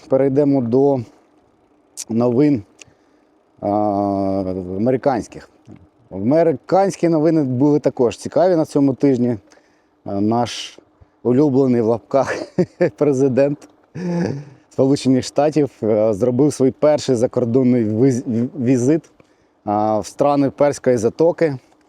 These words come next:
а, на Близький Схід. А, він був у Саудівській Аравії, він був в, в Арабських Еміратах, він був в Катарі,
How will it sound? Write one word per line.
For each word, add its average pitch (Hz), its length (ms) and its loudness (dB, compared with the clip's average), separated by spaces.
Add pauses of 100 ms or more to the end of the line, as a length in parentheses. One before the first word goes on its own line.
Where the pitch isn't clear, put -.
(560)
а, 104 60 -10 (600)
на 113 140 -2
Близький 131 420 0
Схід. - 440 -4 (1400)
А, 120 1400 0
він 117 500 0
був 120 380 0
у 110 880 2
Саудівській 120 540 0
Аравії, 151 680 4
він 120 260 2
був 113 320 0
в, 107 120 -2
в 110 300 2
Арабських 113 460 -2
Еміратах, 131 600 0
він 110 180 0
був 110 120 0
в - 140 -12
Катарі, 147 640 0